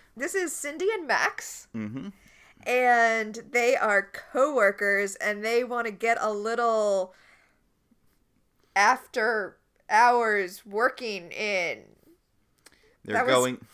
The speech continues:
Speaker 1: that was a terrible
Speaker 2: <laughs> They're going for overtime.
Speaker 1: There you go.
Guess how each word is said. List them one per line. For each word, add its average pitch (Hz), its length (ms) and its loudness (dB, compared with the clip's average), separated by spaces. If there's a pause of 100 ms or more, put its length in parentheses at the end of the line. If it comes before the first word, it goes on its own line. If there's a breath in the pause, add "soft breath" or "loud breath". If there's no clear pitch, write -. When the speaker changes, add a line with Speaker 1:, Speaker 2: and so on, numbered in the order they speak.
Speaker 1:
that 269 100 -10
was 311 120 -8
a 214 60 -6
terrible 226 760 -2 (680 loud breath)
Speaker 2:
<laughs> - 640 -16
They're 135 120 2
going 135 300 0
for 117 220 -2
overtime. 95 680 -4 (280 loud breath)
Speaker 1:
There 415 160 -2
you 208 160 -8
go. 135 480 -6